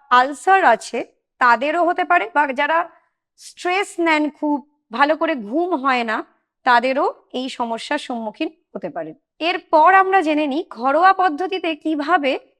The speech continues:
অ্যাসিড রিফ্লাক্সকে কন্ট্রোল করা যায়। ফার্স্ট হচ্ছে মৌরি জল, যেরকম আগের রাত্রিরে যদি ওয়ান টিস্পুন মৌরি জলে ভিজিয়ে রাখা যায়, সেই জল যদি পরের দিন সকালে উঠে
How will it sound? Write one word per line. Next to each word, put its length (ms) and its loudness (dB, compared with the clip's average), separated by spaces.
অ্যাসিড 440 -6
রিফ্লাক্সকে 640 -4
কন্ট্রোল 420 -4
করা 260 -8
যায়। 180 -18
ফার্স্ট 440 0
হচ্ছে 360 -2
মৌরি 500 0
জল, 320 -2
যেরকম 560 -2
আগের 400 0
রাত্রিরে 400 2
যদি 240 -2
ওয়ান 320 0
টিস্পুন 560 -4
মৌরি 420 -2
জলে 280 -2
ভিজিয়ে 400 -4
রাখা 280 0
যায়, 240 2
সেই 360 -4
জল 340 2
যদি 180 -2
পরের 380 -2
দিন 160 -2
সকালে 440 -2
উঠে 420 -4